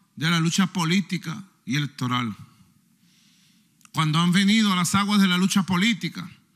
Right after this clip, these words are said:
para recoger firmas, para participar en elecciones, han sido bienvenidos.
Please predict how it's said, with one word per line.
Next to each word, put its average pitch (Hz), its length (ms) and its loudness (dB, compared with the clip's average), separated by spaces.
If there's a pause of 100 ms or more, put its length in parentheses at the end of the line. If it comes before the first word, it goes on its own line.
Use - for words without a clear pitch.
(880)
para 160 220 -2
recoger 156 380 0
firmas, 170 600 0 (360)
para 160 200 -4
participar 156 600 -2
en 196 80 0
elecciones, 190 640 0
han 180 140 2
sido 208 240 0
bienvenidos. 170 640 2